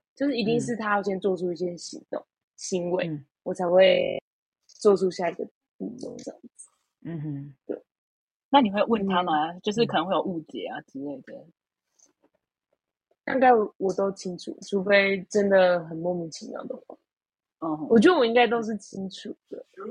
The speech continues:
Speaker 3: 嗯。
Speaker 2: 都清楚的。
Speaker 1: 嗯。
Speaker 2: 都非常
Speaker 1: 但说不定中间有一些奇奇怪怪的东西，但是已经没办法，就这样。
Speaker 2: 嗯。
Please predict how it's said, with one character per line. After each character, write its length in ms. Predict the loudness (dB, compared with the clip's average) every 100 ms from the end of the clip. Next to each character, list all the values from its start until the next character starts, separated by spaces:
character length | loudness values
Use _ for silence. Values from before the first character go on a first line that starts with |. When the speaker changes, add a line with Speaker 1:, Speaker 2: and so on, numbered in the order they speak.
| -16 _ _ _ _
Speaker 3:
嗯。 240 | -16 -16 -18 -16 -16 -16 -20 -2
Speaker 2:
都 160 | 4 4
清 220 | 4 -4
楚 200 | -4 -6
的。 160 | -6 -6
Speaker 1:
嗯。 80 | -8 -12 _ _ _ _ _ _ _ _ _
Speaker 2:
都 120 | -8
非 160 | -6 -6
常 100 | 0
Speaker 1:
但 140 | 2
说 100 | 4
不 60 | 4
定 160 | 2
中 160 | 2 0
间 160 | 2
有 180 | 2 2
一 80 | 0
些 220 | 0 -2
奇 180 | -2 -12
奇 80 | -10
怪 140 | -2
怪 80 | -2
的 80 | -2
东 80 | -8
西， 100 | -8
但 120 | -4
是 320 | -2 -2 -6 -10 _ _ _ _
已 140 | -6 -2
经 140 | 0
没 120 | -2
办 160 | -2 -6
法， 220 | -8 -12
就 140 | -10 -12
这 120 | -14
样。 80 | -18 -20 _ _ _ _ _ _ _
Speaker 2:
嗯。 100 | 2